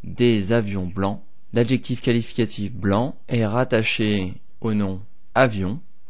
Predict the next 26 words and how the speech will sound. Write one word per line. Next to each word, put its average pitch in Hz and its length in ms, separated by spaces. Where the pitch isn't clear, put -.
qui 101 260
lui 98 480
est 90 100
masculin 101 880
et 139 120
pluriel. 104 560
Par 107 140
conséquent, 107 580
blanc 120 560
prendra 98 600
la 98 120
marque 101 360
du 95 180
masculin, 104 580
c'est-à-dire 92 480
blanc, 92 300
et 135 100
de 127 100
la 113 140
marque 113 320
du 92 140
pluriel, 92 480
c'est-à-dire 104 640
qu'il 101 120
prendra 104 440
également 107 500